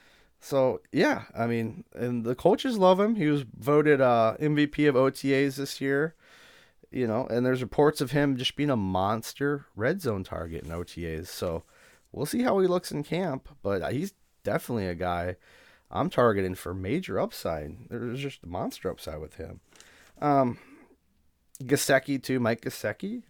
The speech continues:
There's, he's a late, late pick, and he's, there's great big upside with him. He was the, uh,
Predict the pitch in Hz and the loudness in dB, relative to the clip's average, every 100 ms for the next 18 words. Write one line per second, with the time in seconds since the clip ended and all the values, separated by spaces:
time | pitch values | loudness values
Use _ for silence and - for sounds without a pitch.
0 | - 123 143 _ _ _ _ - 98 92 | -4 -4 -4 _ _ _ _ -14 -10 -6
1 | 131 101 113 117 127 - 139 170 - 87 | -2 -2 -2 -2 -4 -4 -4 -4 -6 -6
2 | 110 101 _ _ - - _ - 190 _ | -6 -10 _ _ -20 -20 _ -18 -18 _
3 | - 104 117 113 - - 90 87 - 95 | -4 -2 0 2 0 0 -2 -2 -4 -6
4 | 87 87 - - - - 120 143 131 113 | -6 -10 -16 -20 -14 -2 2 4 2 0
5 | 127 117 110 110 | 2 4 4 2